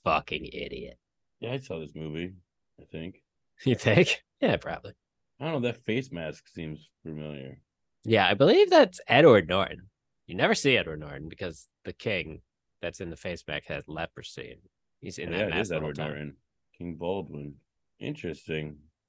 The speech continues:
Speaker 2: Hmm. I love that painter, too. He's like, "You know what? They just pay me to paint this <laughs> stuff." They're like, "How about you paint something nice?" He's like,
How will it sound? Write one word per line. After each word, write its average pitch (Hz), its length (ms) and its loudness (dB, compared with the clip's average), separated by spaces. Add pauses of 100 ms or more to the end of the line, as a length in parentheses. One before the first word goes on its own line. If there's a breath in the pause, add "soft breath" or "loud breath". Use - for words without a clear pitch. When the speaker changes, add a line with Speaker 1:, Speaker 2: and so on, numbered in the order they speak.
(440)
Speaker 2:
Hmm. 107 260 -2 (540)
I 110 60 -2
love 143 180 6
that 104 200 4
painter, 101 380 4
too. 87 300 4
He's 76 100 0
like, 78 200 2 (220)
"You 107 100 2
know 113 120 8
what? 127 220 10 (220)
They 113 160 -6
just 120 260 0
pay 95 300 4
me 107 160 4
to 104 80 6
paint 87 380 2
this 87 260 0
<laughs> - 60 -10
stuff." 113 400 4 (760 loud breath)
They're 107 120 0
like, 85 80 0
"How 113 140 4
about 151 180 4
you - 80 0
paint 120 300 2
something 104 300 -2
nice?" 87 300 0
He's 76 120 -6
like, 76 200 -4